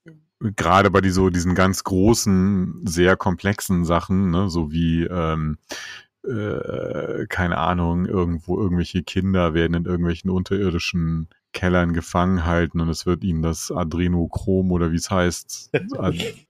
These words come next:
Speaker 1: irgendwie, äh, so abgesaugt oder aus dem Blut gewonnen und dann so wa-, ne, so,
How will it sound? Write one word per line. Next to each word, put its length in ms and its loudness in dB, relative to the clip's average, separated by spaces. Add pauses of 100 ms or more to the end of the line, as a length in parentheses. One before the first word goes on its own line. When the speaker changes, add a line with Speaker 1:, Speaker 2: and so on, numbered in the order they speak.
Speaker 1:
irgendwie, 320 2
äh, 420 -6
so 360 0
abgesaugt 840 2
oder 260 2
aus 160 0
dem 120 0
Blut 300 0
gewonnen 500 4
und 180 2
dann 300 2
so 260 0
wa-, 160 0
ne, 220 2
so, 220 2